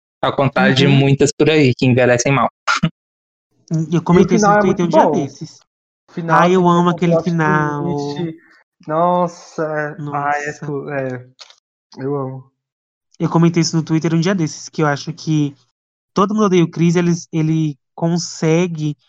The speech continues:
Speaker 2: é, levantar algumas discussões, apontar algumas, alguns defeitos que existem na sociedade, e mesmo assim não é algo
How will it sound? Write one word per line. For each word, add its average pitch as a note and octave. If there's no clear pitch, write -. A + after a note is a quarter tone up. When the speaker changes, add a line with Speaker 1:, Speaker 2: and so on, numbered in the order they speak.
Speaker 2:
é, D3
levantar E3+
algumas A#3+
discussões, E3
apontar F#3
algumas, G#3
alguns F3
defeitos F3
que -
existem D3+
na D3+
sociedade, D3
e F#3+
mesmo G#3
assim A3
não A3
é A#3
algo G3+